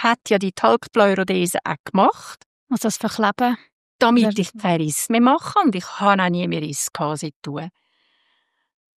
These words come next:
Speaker 2: Und
Speaker 1: Und dann
Speaker 2: gleich bist du in der I V gewesen, hast keinen Sport mehr können machen, hast nicht
Speaker 1: Ja.
Speaker 2: können reisen. Das sind ja schon massive
Speaker 1: Massiv.
Speaker 2: Einschränkungen.
Speaker 1: Ja, das ist so.
Speaker 2: Weißt du,
Speaker 1: Ja.
Speaker 2: ist dann die Angst gewesen vor der Operation, also dass, äh, die Angst, hey, meine Lunge wird rausgenommen und, äh, ein Fremdorgan kommt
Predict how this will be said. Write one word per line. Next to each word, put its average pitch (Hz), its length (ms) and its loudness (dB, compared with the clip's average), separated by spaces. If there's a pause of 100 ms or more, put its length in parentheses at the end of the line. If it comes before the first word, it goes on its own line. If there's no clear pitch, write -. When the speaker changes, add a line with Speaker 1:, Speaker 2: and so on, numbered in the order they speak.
Speaker 2:
Und 220 100 6
Speaker 1:
Und 190 120 2
dann 233 160 6
Speaker 2:
gleich 349 220 0
bist 294 140 2
du - 20 2
in 269 60 0
der 240 100 0
I 262 180 2
V 262 300 0
gewesen, 254 420 -2
hast 240 160 -2
keinen 254 140 -4
Sport 240 280 -2
mehr 254 120 -2
können 240 240 0
machen, 220 180 0
hast 233 120 2
nicht 233 100 4
Speaker 1:
Ja. 170 40 0
Speaker 2:
können 226 240 4
reisen. 214 360 2
Das 214 140 -2
sind 233 100 4
ja 220 80 0
schon 247 180 0
massive 247 640 0
Speaker 1:
Massiv. 269 280 2
Speaker 2:
Einschränkungen. 190 600 0
Speaker 1:
Ja, 220 240 4
das 233 240 -4
ist - 240 -8
so. 165 80 -10 (240)
Speaker 2:
Weißt 233 160 2
du, 294 40 6
Speaker 1:
Ja. - 40 6
Speaker 2:
ist - 100 0
dann 247 180 6
die - 80 2
Angst 226 340 4
gewesen 226 220 0
vor 220 140 0
der - 140 0
Operation, 208 1040 2
also 233 180 4
dass, 214 320 -2
äh, - 460 -8
die - 160 -4
Angst, 233 320 0
hey, 208 160 2
meine 196 260 2
Lunge 226 300 2
wird 240 120 -2
rausgenommen 214 640 -2
und, 208 160 -2
äh, 202 220 -4
ein 208 120 -8
Fremdorgan 240 880 2
kommt 247 220 2